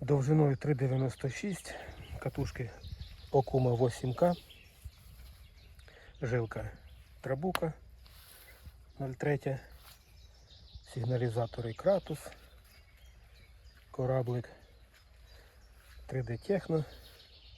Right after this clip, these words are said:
Отакий комплект. Побачимо, як буде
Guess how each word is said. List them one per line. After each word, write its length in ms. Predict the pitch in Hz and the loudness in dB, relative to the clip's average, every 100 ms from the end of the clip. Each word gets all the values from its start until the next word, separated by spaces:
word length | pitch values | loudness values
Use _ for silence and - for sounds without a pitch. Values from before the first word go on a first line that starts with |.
| - - - - - - - - - - - 123 | -20 -20 -20 -20 -20 -20 -20 -20 -20 -16 -10 -6
Отакий 340 | - 127 131 | -2 2 2
комплект. 520 | 127 123 127 117 - - - - - - - - - - - - - | 2 0 0 -4 -6 -20 -20 -20 -20 -20 -20 -20 -20 -20 -20 -18 -14
Побачимо, 400 | - 127 117 123 | -2 0 0 0
як 100 | 120 | 0
буде 220 | 123 120 | 0 -2